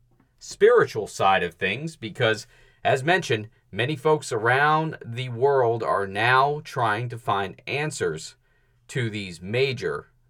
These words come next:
massive socioeconomic problems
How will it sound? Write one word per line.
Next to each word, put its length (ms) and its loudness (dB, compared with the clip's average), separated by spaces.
massive 800 -2
socioeconomic 1080 -2
problems 640 2